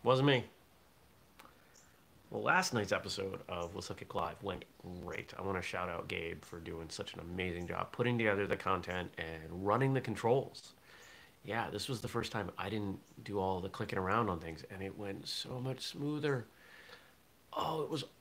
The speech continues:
awesome. It really, I really had a lot of fun doing it because I just got to do the part that I think I'm, I'm good at and that I enjoy. I mean, not that I don't enjoy the other stuff,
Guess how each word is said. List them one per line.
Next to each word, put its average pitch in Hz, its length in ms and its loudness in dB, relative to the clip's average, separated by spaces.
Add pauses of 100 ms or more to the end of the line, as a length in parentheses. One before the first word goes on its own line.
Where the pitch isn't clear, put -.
awesome. 143 580 6
It 110 160 -4
really, 113 420 0
I 110 100 -2
really 107 680 4 (840)
had 101 200 -2
a 98 40 0
lot 95 360 6
of 95 80 0
fun 95 240 -2
doing 90 300 -2
it 87 120 -4 (1000)
because 117 280 0
I 110 160 -2
just 104 200 0
got 101 200 2
to 104 80 -6
do 98 160 -4
the 95 60 -4
part 95 320 0
that 95 100 -2
I 92 100 -2
think 95 240 -10
I'm, 107 240 -4 (260)
I'm 104 120 -6
good 98 160 2
at 113 300 2
and 92 140 -8 (140)
that - 140 -8
I 113 80 2
enjoy. 107 300 0
I - 200 -12
mean, 71 140 -6
not 78 100 -4
that 80 100 0
I 80 60 0
don't 78 160 -6
enjoy 76 200 -10
the - 120 -10 (180)
other 107 140 0
stuff, - 300 -6